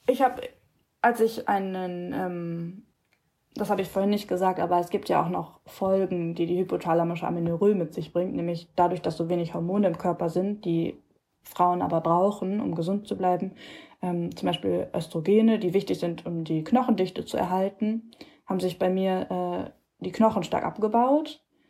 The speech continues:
Und ich hatte dann irgendwann einen Arzt und hab ihm das auch erzählt, seit fünfzehn Jahren meine Tage. Und ich war so, "Oh, hat schon mal jemand ihre Knochendichte untersucht?" Und ich hab gesagt, "Nee, niemand." Und dann meinte er, "Ja, dann gehen Sie doch mal dahin. Das ist keine Kassenleistung, das muss man auch selbst bezahlen."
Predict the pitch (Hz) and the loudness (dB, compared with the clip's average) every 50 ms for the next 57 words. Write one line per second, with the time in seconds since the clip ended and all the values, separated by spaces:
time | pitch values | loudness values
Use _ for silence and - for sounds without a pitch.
0 | _ _ _ - 190 190 - - - - _ _ 202 208 214 220 214 220 - 185 | _ _ _ -4 -2 -2 -4 -6 -14 -20 _ _ 0 2 4 2 2 0 0 -2
1 | 180 - - - 226 233 233 214 208 196 196 - - 185 180 - - 226 226 226 | -2 0 2 4 4 4 4 2 0 -2 -4 -4 -4 -4 -4 -2 0 0 0 0
2 | 226 220 196 190 180 185 180 170 170 175 - 208 202 202 196 196 - 196 185 190 | 0 -2 -4 -4 -4 -6 -6 -6 -6 -6 -6 -4 -4 -4 -4 -4 -6 -4 -4 -4
3 | 175 - 220 220 226 220 - 190 180 175 170 165 170 160 160 - 214 208 208 202 | -4 -2 -2 -2 -2 -4 -6 -6 -6 -4 -4 -4 -6 -6 -6 -6 -4 -2 0 0
4 | 196 196 190 202 185 180 165 170 - - 226 240 226 180 175 - - - 214 202 | -2 -2 -2 -2 -2 -2 0 -2 0 2 4 4 4 4 2 -2 -2 -2 0 0
5 | 180 175 175 175 175 - - 175 165 156 - - 175 175 - 233 233 254 254 - | 0 0 0 0 -2 -2 -2 -2 -4 -4 -4 -4 -4 -2 0 0 0 0 -2 -4
6 | - - 247 240 254 254 233 247 269 294 320 311 - - - _ _ _ _ _ | -4 -4 -4 -4 -2 -2 -2 0 0 0 0 0 -4 -14 -20 _ _ _ _ _
7 | _ _ _ _ _ _ _ _ _ _ - 180 175 175 170 - 165 165 - - | _ _ _ _ _ _ _ _ _ _ -6 -6 -4 -6 -6 -4 -4 -4 -4 -6
8 | - 180 175 175 175 180 170 - 180 185 220 240 220 175 165 170 170 - - 175 | -6 -6 -6 -4 -4 -6 -6 -6 -2 0 2 2 2 2 0 -2 -4 -6 -8 -6
9 | 175 170 180 180 180 190 185 180 175 180 165 170 170 170 208 226 226 220 214 - | -4 -2 -2 -2 -2 0 0 2 2 0 -2 -4 -2 2 4 4 4 4 2 0
10 | 185 - - 175 170 175 180 208 226 233 233 233 233 - - - _ _ _ _ | -2 -2 -2 -4 -4 -2 0 2 4 4 4 4 0 -2 -10 -20 _ _ _ _
11 | _ _ _ - 185 165 - - - 220 190 180 - - 277 285 285 285 262 247 | _ _ _ -4 -4 -2 -4 -4 -2 0 0 0 0 0 0 0 2 4 4 4
12 | 247 240 214 196 - - 202 - 180 165 156 156 - 202 226 247 - - - - | 2 2 -2 -6 -6 -8 -8 -6 -6 -6 -6 -2 2 2 2 2 0 -4 -10 -8
13 | - - 240 233 240 240 247 | -4 -2 0 0 0 0 -2